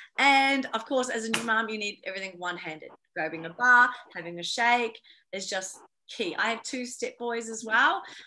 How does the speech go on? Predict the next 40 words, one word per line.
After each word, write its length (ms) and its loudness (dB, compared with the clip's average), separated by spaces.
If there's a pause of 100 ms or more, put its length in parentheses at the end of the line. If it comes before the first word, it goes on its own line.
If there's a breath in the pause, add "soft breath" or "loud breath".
(120)
a 60 -12
seven 400 -4
and 160 -6
nine, 300 2
who 220 -8
are 160 -2
a 40 -6
little 160 -8
bit 120 -20
crazy. 720 0 (260 loud breath)
So 160 -10
when 80 -6
I'm 80 -10
trying 260 0
to 100 -2 (200)
feed 240 0
them, 280 -2 (140)
feed 200 -2
him 280 0
and 140 -6
myself, 480 2 (460)
the 60 -2
Isagenix 680 -2
products 300 -6
are 80 -8
just 360 -10
so 340 -2
super 280 -14
convenient. 680 -10 (600 loud breath)
And 400 0
then 420 -2 (220)
the 80 0
last 400 2
thing 160 -8
I 60 -6
wanna 180 -8
touch 380 -8
on, 200 -6
oh, 240 0 (360)
um, 460 2